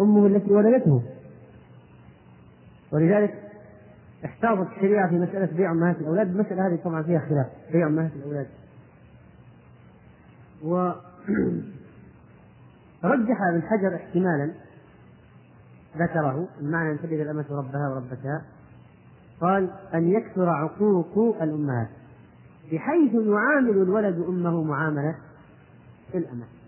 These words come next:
في إهانتها أو ضربها وتشغيلها، وأن يجعلها مثل الخدامة". وقال ابن حجر رحمه الله: "وهذا أوجه الأوجه عندي لعمومه،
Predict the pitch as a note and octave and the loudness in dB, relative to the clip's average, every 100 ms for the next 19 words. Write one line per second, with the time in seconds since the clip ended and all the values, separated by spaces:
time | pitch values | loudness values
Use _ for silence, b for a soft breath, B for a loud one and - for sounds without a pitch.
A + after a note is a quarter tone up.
0 | - - - - - - - - - G3+ | -20 -20 -20 -20 -20 -20 -20 -20 -6 -4
1 | G3+ E3 E3 F3 E3+ D#3+ D#3 D#3+ D#3 D3 | -2 -2 -2 -4 -4 -4 -2 -4 -4 -4
2 | E3+ D#3 D3 D3 D#3 D#3+ - - - - | -4 -4 -4 -4 -6 -8 -16 -20 -20 -20
3 | - - - - D3+ E3 D#3+ - - F3 | -20 -20 -20 -12 -2 0 0 -4 -4 -2
4 | - E3 G#3 E3+ D3 D#3 D#3+ - - - | 0 2 4 4 2 0 -2 -8 -20 -20
5 | - - - - D#3+ D#3+ E3 F3+ F3 E3 | -20 -20 -20 -8 -2 0 0 2 2 0
6 | D#3+ - D3 E3 E3+ D#3+ D#3 - - - | -2 -2 0 2 2 2 -2 -12 -20 -20
7 | - - - - - - - - - - | -20 -20 -20 -20 -20 -20 -20 -20 -20 -20
8 | - D#3+ E3+ G#3 G#3+ F#3+ E3+ D3+ D3+ F3 | -6 -4 -2 2 2 2 0 -2 -4 -2
9 | D#3+ D#3 F3 D#3 D3+ F#3+ A3+ - - - | -2 -4 -6 -6 -4 -2 -4 -6 -20 -20
10 | - - D#3+ G#3 G#3 F3+ E3+ A3 F3 F3 | -20 -6 -2 0 0 0 0 0 0 -2
11 | D#3+ D3+ G#3 F#3 D#3+ D#3 D3+ G#3 F#3+ A3+ | -4 -2 0 0 0 -2 0 -2 -2 0
12 | F3+ D#3 F3+ F3+ C3+ | 0 0 2 2 0